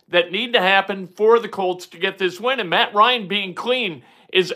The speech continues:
absolutely one of them. We're also optimistic about the Indiana Pacers. Pacers, they got a four-game stretch. They're six and six right now.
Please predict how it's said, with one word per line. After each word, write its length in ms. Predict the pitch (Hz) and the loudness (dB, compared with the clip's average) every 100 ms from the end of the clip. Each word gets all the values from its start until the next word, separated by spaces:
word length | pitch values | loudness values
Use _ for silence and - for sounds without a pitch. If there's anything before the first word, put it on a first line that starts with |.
| - | 0
absolutely 600 | 220 190 - 220 196 202 | 0 0 -4 -6 -4 -2
one 220 | 196 233 | 2 4
of 100 | 196 | 4
them. 80 | 151 | 2
We're 200 | 175 - | -4 0
also 440 | 214 285 - 247 | 2 2 2 2
optimistic 840 | 220 202 - 185 180 180 214 208 - _ - - | 4 4 0 -4 -4 -2 -4 -4 -12 _ -20 -2
about 320 | 190 208 202 | 2 4 2
the 140 | 214 208 | 0 -6
Indiana 400 | 208 208 220 220 | -4 -2 -2 -2
Pacers. 640 | 220 277 294 - - _ _ _ _ _ _ _ _ _ _ _ _ - | -2 -4 -4 -14 -20 _ _ _ _ _ _ _ _ _ _ _ _ -4
Pacers, 720 | 160 185 175 254 285 254 - _ _ _ _ _ - | 0 0 0 -6 -8 -10 -16 _ _ _ _ _ -4
they 200 | 170 294 | -2 0
got 180 | 254 | 0
a 60 | 175 | 0
four-game 640 | - 240 262 254 226 240 | -2 0 0 0 -2 -2
stretch. 480 | 208 - 214 160 - | -6 -4 0 0 0
They're 100 | 151 | -8
six 380 | 147 - 254 262 | -6 -4 -6 -8
and 120 | 254 | -12
six 300 | - 233 - | -4 -4 -2
right 240 | 208 196 175 | -2 -2 -2
now. 300 | 165 123 | -2 -2